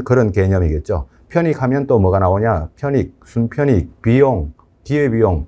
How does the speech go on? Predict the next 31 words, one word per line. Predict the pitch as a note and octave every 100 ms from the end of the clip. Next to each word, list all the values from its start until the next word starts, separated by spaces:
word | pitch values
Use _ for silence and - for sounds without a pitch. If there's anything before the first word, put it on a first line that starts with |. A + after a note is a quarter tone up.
| -
이런 | C3 C3 - - _ _
용어들이 | A2 A2+ A2+ F#2
나오죠. | E2 D#2 G#2 B2+
이 | C3 D3
개념들이 | C3+ C#3+ C#3+ C3 C3+ C3+ - - -
매경 | A#2 C#3+ D#3
테스트도 | D#3 F#3 F3 - G#2+
그렇고요. | F#2+ F#2 G#2 F2 C3+ - -
그리고 | G2+ G2 G2+
여러분들이 | A2 A#2+ A#2 A#2 C3 - _ -
이거 | C3+ C#3+
이외에, | C3+ D#3+ D3+ A2 A#2 F#2+ C#2
매경 | G#2+ A#2+ C3
테스트 | C3 D3 -
이외에 | B2+ D#3+ C3+ A#2 C3 C3+ C3+ - -
나머지 | F#2+ G2 C#3+ C#3+
뭐 | A#2
일반 | A2 B2+ B2+ A#2+
취업 | - E3+ D#3+
시험이나 | C#3+ G#2+ F#2 D#2 D2 - _
취업 | - C#3+ C#3 C#3+ -
필기 | D#3 C#3
시험이나 | C3+ B2+ G#2+ G2
뭐 | F#2 G2
그런 | F#2+ C3+ A#2
과정에서도 | F#2+ F#2+ G2+ F2 - G#2 C#2 - - - -
이 | G2+
편익, | - D#3+ D3 G2
순편익, | - - B2 C#3 D3+ A2+ E2 -
비용, | A2+ C3 C#3 G2+
기회비용, | E2+ D3 C#3+ A2 G2 E2+ C#2+